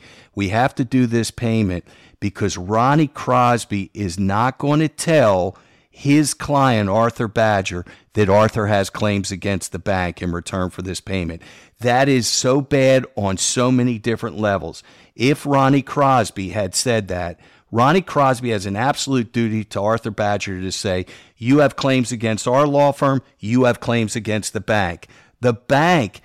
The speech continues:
who holds Arthur's money, has a duty to be open and honest with him. So I think that tape really, really hurts the prosecution, and Emily's gonna have to deal with that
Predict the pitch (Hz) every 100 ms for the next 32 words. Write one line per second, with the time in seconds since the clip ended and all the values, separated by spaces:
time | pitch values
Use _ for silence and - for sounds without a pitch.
0 | _ - 131 127 143 143 131 123 123 120
1 | 107 120 143 143 95 - - _ 127 123
2 | 120 110 123 117 110 104 101 107 107 107
3 | 110 113 107 101 98 98 95 - 95 90
4 | 95 85 82 - _ _ - 113 107 135
5 | - 170 160 160 - - 180 120 90 -
6 | - _ _ _ 110 101 117 131 139 139
7 | 120 123 120 120 101 123 113 - 107 113
8 | 107 - - 110 95 95 92 95 107 117
9 | 120 - 110 107 104 104 95 113 117 113
10 | 110 104 104